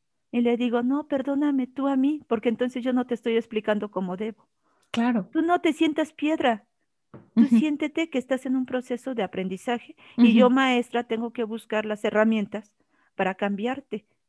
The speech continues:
Speaker 2: Ujú.
Speaker 1: poco a poco tu concepto que tienes y logres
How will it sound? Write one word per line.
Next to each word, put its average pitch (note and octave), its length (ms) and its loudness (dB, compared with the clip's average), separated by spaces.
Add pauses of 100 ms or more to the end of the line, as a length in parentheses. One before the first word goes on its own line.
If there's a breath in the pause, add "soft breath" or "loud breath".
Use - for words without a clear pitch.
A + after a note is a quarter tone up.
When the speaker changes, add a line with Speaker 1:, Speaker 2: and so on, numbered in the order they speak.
Speaker 2:
Ujú. A#3 140 6
Speaker 1:
poco G3+ 200 4
a C#4+ 120 -6
poco C4 300 0
tu A#3 120 -8
concepto G3+ 500 -6
que C4+ 140 -8
tienes G#3 440 -4
y A#3 120 -2
logres G#3+ 420 -4